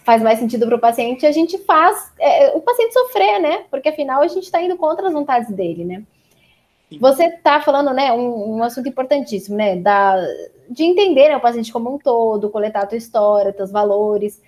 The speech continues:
Speaker 1: E eu vejo, assim, que no meu dia a dia, né, somando isso, eu consigo fazer isso com maior facilidade com o familiar do paciente. Então, muitas vezes, né, eu, eu trabalho muito com paciente domiciliado, cuidado paliativo em paciente com doença crônica, principalmente demência,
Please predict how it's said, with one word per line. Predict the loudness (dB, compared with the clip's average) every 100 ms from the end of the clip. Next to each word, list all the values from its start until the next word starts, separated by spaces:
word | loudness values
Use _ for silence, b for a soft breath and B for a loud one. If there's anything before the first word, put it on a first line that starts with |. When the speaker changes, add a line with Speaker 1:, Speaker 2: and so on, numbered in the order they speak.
| b b b b
Speaker 1:
E | 4
eu | 4
vejo, | 6 4 4
assim, | -2 -6 -8
que | -8 -6
no | -4 -2
meu | -2
dia | -2 -2
a | -4
dia, | -6 -2 0 0
né, | 0 0 -2 -4
somando | -6 -6 -4 -2
isso, | -2 -4 -6 -6 -6
eu | -6
consigo | -6 -8 -8 -8 -8 -10
fazer | 0 2 2
isso | -2
com | -2
maior | 0 0
facilidade | -4 -4 0 0 0
com | -2 -2
o |
familiar | 0 -2 2 0 0
do |
paciente. | -2 -6 -6 -8 -8 -14 _ _ _ _ _
Então, | -6 -2 2 2
muitas | 2 2 2
vezes, | 4 2 2 0
né, | 2 4
eu, | 4
eu | 2
trabalho | 2 4 4 4
muito | 0 -4
com | -2
paciente | -2 -2 -4 -4
domiciliado, | -4 -4 -2 -2 0 2 0 0
cuidado | 0 0
paliativo | 2 0 0 -4 -2
em | -2
paciente | -2 -4 -6 -8
com | -6
doença | -2 -2 -4
crônica, | -2 2 2 2 -2 -4
principalmente | -8 -8 -6 -6 -4
demência, | -2 0 0 -2 -2 -4 0 -2